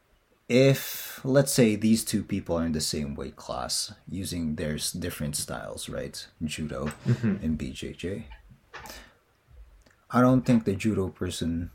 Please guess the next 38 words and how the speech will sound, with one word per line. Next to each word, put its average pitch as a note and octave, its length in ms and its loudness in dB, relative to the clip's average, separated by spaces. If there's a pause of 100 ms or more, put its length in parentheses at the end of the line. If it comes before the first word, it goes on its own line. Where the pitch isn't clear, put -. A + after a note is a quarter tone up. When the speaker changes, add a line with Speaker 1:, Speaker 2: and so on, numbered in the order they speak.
(120)
Speaker 1:
would F2+ 280 -4
let D#2 160 -4
themselves D2 560 -2
get D2+ 200 -6
taken C#2+ 440 -6
down C#2+ 440 -8 (140)
because A2+ 220 2
they A2+ 120 8
also G2 360 2
specialize E2+ 580 0
in D#2 120 0
takedown D2+ 680 -4 (120)
defense, C#2 580 -6
right? C#2 440 -8
And E2+ 140 -6
ta-, - 160 -4 (300)
Speaker 2:
Mm-hmm. A2+ 180 6
Speaker 1:
and F2+ 260 4 (240)
defensive F2 520 -2
throws. - 580 -6 (260)
I - 60 -8
don't G#2+ 180 2
think G2+ 140 0
the E2 80 0
B E2+ 160 0
J - 160 6
J E2+ 120 0
Speaker 2:
Yeah. D2+ 100 -2
Speaker 1:
person E2 380 -2
would D2+ 180 -2
be E2 240 -4
able E2 280 -2
to C2+ 260 -4 (840)
easily A2 600 6
take - 420 2
a G#2+ 60 -2
judo E2 320 0
practic-, - 560 -4